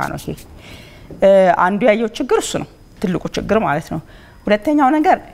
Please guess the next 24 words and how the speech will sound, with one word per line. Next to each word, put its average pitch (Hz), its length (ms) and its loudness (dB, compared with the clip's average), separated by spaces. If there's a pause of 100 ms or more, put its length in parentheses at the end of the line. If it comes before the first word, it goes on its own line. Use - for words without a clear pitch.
(140)
ለቃላቶቹ 214 800 0
የሚመጥን 180 560 -2
ስሜት። 143 420 -4 (640)
አሁን 185 180 0
ስሜትህ 202 480 0
ብዙ 175 220 -2
ቦታ 175 200 0
ላይ 247 120 2
ጥሩ 190 240 -2
ነው፣ 131 140 -8 (600)
እ፣ 170 80 -2 (540)
እልሁን 160 340 -4
ስትጫወተው 156 600 -2
ምናምን፣ 156 340 -2
ግን 427 160 0 (840)
ለዚህ 175 300 2
አሁን 160 200 0 (160)
በል 170 300 0
መጫወት 170 340 0
ያስፈልጋል 208 520 0
የምንለው 190 400 0
አለ። 139 200 -2
ለምሳሌ 175 420 0 (420)
ስለ፣ 185 160 0